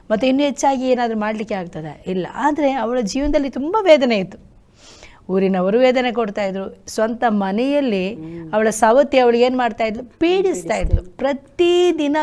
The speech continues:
Speaker 1: ಪೀಡನೆ. ಒಂದು ವ್ಯಕ್ತಿಗೆ ಪ್ರತಿದಿನ ಪೀಡಿಸ್ತಾ ಇದ್ರೆ ಅವರ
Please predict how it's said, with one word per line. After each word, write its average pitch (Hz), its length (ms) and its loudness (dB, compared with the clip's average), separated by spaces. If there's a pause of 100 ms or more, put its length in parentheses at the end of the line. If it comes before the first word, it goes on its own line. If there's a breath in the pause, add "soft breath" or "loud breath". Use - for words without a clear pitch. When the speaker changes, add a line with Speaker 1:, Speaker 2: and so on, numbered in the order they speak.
Speaker 1:
ಪೀಡನೆ. 220 400 0 (920 soft breath)
ಒಂದು 247 300 2
ವ್ಯಕ್ತಿಗೆ 226 440 2
ಪ್ರತಿದಿನ 277 640 -2
ಪೀಡಿಸ್ತಾ 262 520 -2
ಇದ್ರೆ 233 160 0
ಅವರ 233 160 2